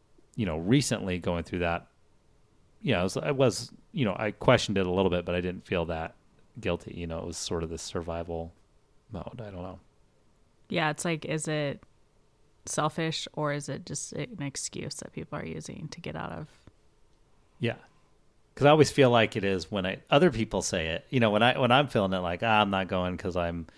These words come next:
Speaker 1: distressed or I don't, you know, feel up to it." But you hear someone else say it and you're like, "Oh, come on, are you that? Isn't that big of a deal?" You know?
Speaker 2: Yeah, I, I think, uh,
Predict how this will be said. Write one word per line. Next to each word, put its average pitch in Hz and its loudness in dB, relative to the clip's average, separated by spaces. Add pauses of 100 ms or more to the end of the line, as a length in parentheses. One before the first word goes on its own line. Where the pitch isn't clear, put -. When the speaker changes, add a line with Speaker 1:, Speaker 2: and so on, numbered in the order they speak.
(340)
Speaker 1:
distressed 87 -2
or 85 -2
I 80 -4
don't, 82 -4 (160)
you 104 -4
know, 80 -6
feel - -6
up - -6
to - -4
it." 90 -6
But 98 -4
you 92 -8
hear 87 -2
someone 85 -4
else 85 -4
say 90 -6
it - -4
and 87 -10
you're 85 -8
like, 85 -12
"Oh, 104 0
come 92 -12
on, 85 -12
are 90 -10
you 87 -8
that? 98 -4 (220)
Isn't 95 -8
that 92 -6
big 98 -6
of 107 -6
a - -6
deal?" 107 -6 (260)
You 143 -8
know? 104 -8 (100)
Speaker 2:
Yeah, 196 6
I, 180 0 (160)
I 190 0
think, - 0 (380)
uh, 156 -2